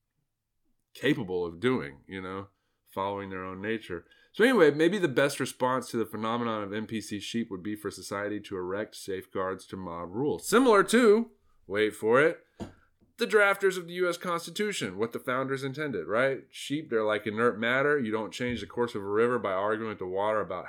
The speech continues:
how reasonable it would be to flow one way instead of the other. You have to channel the water's flow with things like dams and levees. So, you know, I don't know how to reconcile a commitment to freedom and self-government,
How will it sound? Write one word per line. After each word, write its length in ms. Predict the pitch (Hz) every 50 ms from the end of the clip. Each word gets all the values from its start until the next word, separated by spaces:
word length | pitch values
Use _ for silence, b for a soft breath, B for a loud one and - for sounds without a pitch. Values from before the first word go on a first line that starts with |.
| -
how 140 | - 92 87
reasonable 760 | 82 80 80 82 90 110 127 123 120 120 117 104 101 107 107
it 60 | 95
would 160 | 98 92 90
be 160 | 98 101 107
to 80 | 104 95
flow 340 | - - 98 98 98 98 95
one 340 | 92 90 92 98 101 104 98
way 160 | 98 101 104
instead 240 | 104 98 - 110 98
of 60 | 90
the 80 | 92
other. 240 | 92 95 107 131 147
You 160 | 139 110 101
have 140 | 98 92 -
to 80 | - 80
channel 720 | - - - - 104 110 120 120 123 123 123 131 131 b b b b b b
the 80 | - 104
water's 380 | 107 110 110 110 113 110 107 -
flow 320 | - - 107 110 110 117
with 180 | 117 104 92 -
things 200 | 107 107 104 98
like 180 | 101 98 92
dams 300 | - 104 101 104 101 101
and 140 | 104 101 95
levees. 380 | 95 95 101 120 131 143 139 - _ _ _ _ _ _ _ _ _ _ _ _ _ _ _ _ _ _ - -
So, 320 | _ - 107 101 95 92 B B B B B B B
you 100 | - 135
know, 60 | 143
I 80 | 139 139
don't 100 | 160 175
know 120 | 185 170
how 180 | 135 135 131 127
to 140 | 131 120 - - _ _ _ _
reconcile 680 | - 110 143 147 - 156 147 131 - 143 139 135 131 123
a 40 | 120
commitment 520 | 120 - 117 117 131 131 123 123 113 95
to 100 | - 107
freedom 400 | - - - 127 131 123 127 117
and 100 | 110 104
self-government, 760 | - 123 117 110 - - 123 127 127 120 117 110 107 107 104